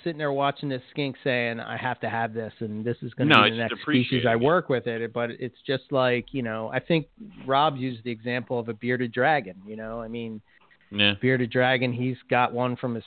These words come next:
Speaker 1: school or something like that, and he was more or less saying, like, "Wow, this really is a cool reptile." And, like, what, what makes a reptile cool at one point and then all of a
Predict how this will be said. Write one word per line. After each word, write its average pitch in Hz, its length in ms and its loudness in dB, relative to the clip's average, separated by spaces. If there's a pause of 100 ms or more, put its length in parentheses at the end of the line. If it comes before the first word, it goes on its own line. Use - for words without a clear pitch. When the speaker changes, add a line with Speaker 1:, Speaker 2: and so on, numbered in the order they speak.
Speaker 1:
school 123 360 2
or 117 100 -2
something 120 340 -6
like 117 220 -2
that, 117 300 2
and 107 100 -12
he 120 100 -6
was 113 200 -4
more 117 220 0
or 117 40 0
less 117 200 -2 (100)
saying, 113 300 2
like, 113 320 -4
"Wow, 135 200 4
this 117 220 -2
really 143 240 4
is 139 140 2
a 127 60 -2
cool 135 260 0
reptile." 131 500 -2 (200)
And, 135 260 0
like, 127 320 2
what, 160 360 0
what 170 360 0
makes 165 340 -2
a 139 60 -2
reptile 139 520 2
cool 156 420 4
at - 100 -4
one 143 220 -2
point 123 380 -4
and 123 80 -8
then 131 220 -4
all 131 220 -4
of 127 60 -10
a 123 40 -6